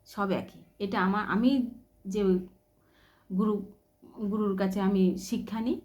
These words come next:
উনি, আমিও প্রশ্ন এইভাবেই করেছিলাম যে, "প্রভু, আমি তাহলে কী করব? আমার ক্ষমতা নেই,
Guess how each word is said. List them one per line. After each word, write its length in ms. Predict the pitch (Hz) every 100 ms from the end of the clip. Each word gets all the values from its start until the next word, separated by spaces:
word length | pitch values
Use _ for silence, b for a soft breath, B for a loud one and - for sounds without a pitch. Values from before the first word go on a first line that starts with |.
| -
উনি, 180 | 208 220 -
আমিও 280 | 208 269
প্রশ্ন 360 | 339 247 240 262
এইভাবেই 420 | 240 220 233 226
করেছিলাম 500 | 185 160 160 185 160 - -
যে, 100 | 190
"প্রভু, 280 | 190 196 254
আমি 360 | 214 202 269
তাহলে 260 | 254 240 202
কী 160 | 190 -
করব? 180 | - - - - _ _ _ _ _
আমার 260 | 175 220 254
ক্ষমতা 440 | 233 180 160 160
নেই, 180 | 151